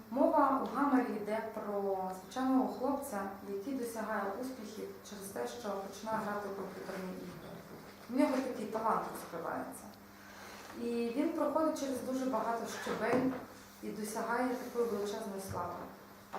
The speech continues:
потім думає, а на що це все мені? До чого все це веде? Це також Олег зняв дуже актуальне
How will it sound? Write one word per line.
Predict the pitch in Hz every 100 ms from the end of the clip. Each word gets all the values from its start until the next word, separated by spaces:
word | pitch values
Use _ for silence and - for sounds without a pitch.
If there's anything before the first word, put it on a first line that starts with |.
| -
потім | 277 277 262 - - -
думає, | 202 240 196 160 147 - - - - 202
а |
на | 202
що | 202 202
це | 196 - 175 - -
все | -
мені? | 175 - - - -
До | 202 196
чого | 208 185
все | - 165 165
це | - -
веде? | - - - - - - - -
Це | 247 240 240 240
також | 233 - 294 - - - - - - - -
Олег | 214 254 311 269
зняв | 233 226
дуже | 247 240
актуальне | 233 - - 220 277 294